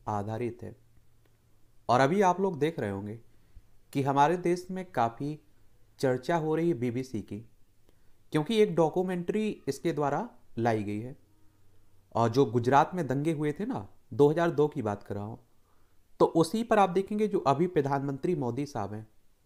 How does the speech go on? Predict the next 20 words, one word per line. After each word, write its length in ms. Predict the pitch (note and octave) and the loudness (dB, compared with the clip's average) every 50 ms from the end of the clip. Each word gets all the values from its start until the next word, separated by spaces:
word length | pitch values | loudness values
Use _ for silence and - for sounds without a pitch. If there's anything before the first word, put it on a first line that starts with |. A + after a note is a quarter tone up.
| _ - | _ 0
दो 140 | A#2+ D3 D3+ | 2 2 2
हज़ार 240 | E3 F3 F#3 G3 | 2 2 0 0
दो 240 | G3+ E3 D3 C#3+ C#3+ | 0 2 2 2 2
में 120 | E3 F3 E3+ | 2 0 -2
एक 220 | D#3 D#3 F3 F3 - | -2 -2 -4 -6 -6
गुजरात 500 | A#2 A#2+ B2+ A#2+ B2 B2+ C3 C#3 - - | -4 -4 -2 0 0 -2 -2 -2 -6 -8
के 200 | - D3+ D#3+ D3+ - - _ _ _ B2 | -8 -8 -8 -8 -12 -18 _ _ _ -4
मुख्यमंत्री 560 | A#2+ B2 A#2+ - B2 A#2+ A2+ A2+ C3 C3+ C3+ | -4 -4 -4 -6 -6 -8 -6 -4 -4 -4 -4
थे, 160 | - - G2 - - - - _ _ - _ _ _ _ _ _ - - - _ - | -4 -8 -12 -14 -16 -20 -20 _ _ -20 _ _ _ _ _ _ -20 -20 -20 _ 2
तो 80 | D3+ | 2
मोदी 480 | C#3 C3+ C#3+ D#3+ D#3 D#3+ G#3 A#3 A#3 A3 | 4 4 4 4 4 2 0 0 -2 -2
की 140 | - G#3+ G#3+ | -2 -4 -4
भूमिका 440 | C#3 A#2+ C3 C#3 C#3+ C#3+ - F3+ F3+ | -2 -2 -2 -2 -2 0 0 -2 0
पर 160 | F3+ F#3+ F3 | 0 -2 -4
सवाल 500 | - - C#3 A#2+ A#2+ C3 C#3+ D#3+ E3 - - _ _ - | -2 -4 -4 -2 0 0 0 0 -2 -4 -8 _ _ -6
उठाए 480 | A#2 - - B2+ A2+ A#2 A#2+ B2+ - - - _ _ - A#2+ | -6 -4 -2 -2 0 0 0 -2 -4 -8 -14 _ _ -10 -2
गए 220 | A2 A#2+ A#2 A2+ | 0 2 2 2
हैं 160 | A#2+ A#2 G#2 | 0 0 -2
इसमें। 300 | G2+ - - G#2+ G#2 A2 - _ _ _ _ _ - - _ _ - - | -2 -4 -8 -12 -12 -12 -16 _ _ _ _ _ -20 -20 _ _ -4 0
और 400 | - A2+ A#2 A#2 A#2 G#2+ G2+ | 2 4 4 4 2 0 -2